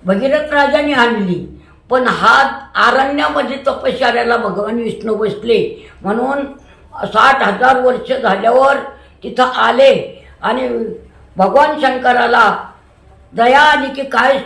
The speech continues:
तपश्चर्या आहे, डोळे सुद्धा उघडले नाही म्हणून त्या ठिकाणी असणारं भगवान परमात्म्याने मस्तकावर हात ठेवले भगवान शंकराने आणि "काय तपश्चर्या आहे बाबा ही?" असं म्हणले.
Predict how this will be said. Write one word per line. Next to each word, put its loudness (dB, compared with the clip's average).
तपश्चर्या 4
आहे, 2
डोळे 6
सुद्धा -2
उघडले 4
नाही -4
म्हणून -4
त्या 0
ठिकाणी -4
असणारं 0
भगवान 0
परमात्म्याने -4
मस्तकावर -2
हात -2
ठेवले -6
भगवान -4
शंकराने -2
आणि 0
"काय 2
तपश्चर्या 0
आहे 2
बाबा 0
ही?" -2
असं 0
म्हणले. 0